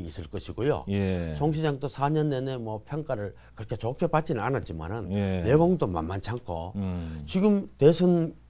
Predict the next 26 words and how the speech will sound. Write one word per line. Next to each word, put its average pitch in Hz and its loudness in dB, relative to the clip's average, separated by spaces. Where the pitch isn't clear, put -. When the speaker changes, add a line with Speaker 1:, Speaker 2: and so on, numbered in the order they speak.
Speaker 1:
그 131 -2
울산에서 120 0
사십 151 -2
퍼센트 92 -4
민주당이 92 -4
득표를 120 -2
했잖아요. 87 -6
목표했던 151 0
그대로 123 0
상회를 190 2
했단 95 -4
말이에요. 85 -4
Speaker 2:
예, 85 -2
예. 82 -2
Speaker 1:
그러나 156 2
국민의힘은 147 4
육십 160 -2
프로 117 2
예상을 107 2
했는데 98 0
오십오 117 2
퍼센트 120 -2
약간 - -6
못 104 0
미치지 131 -2
않-, 82 -4